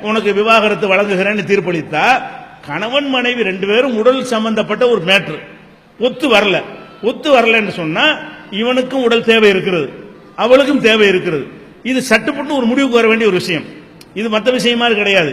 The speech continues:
இந்த உடல் தேவைக்காக தான் கொலையெல்லாம் செய்றாங்க, என்னென்னலாம் நடந்துகிட்டு உலகத்துல பாக்குறோம்.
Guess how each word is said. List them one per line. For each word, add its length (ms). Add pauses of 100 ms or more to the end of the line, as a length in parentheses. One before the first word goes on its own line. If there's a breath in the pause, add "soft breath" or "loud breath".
இந்த 160
உடல் 300
தேவைக்காக 360
தான் 200
கொலையெல்லாம் 380
செய்றாங்க, 280 (420)
என்னென்னலாம் 440
நடந்துகிட்டு 380
உலகத்துல 320
பாக்குறோம். 380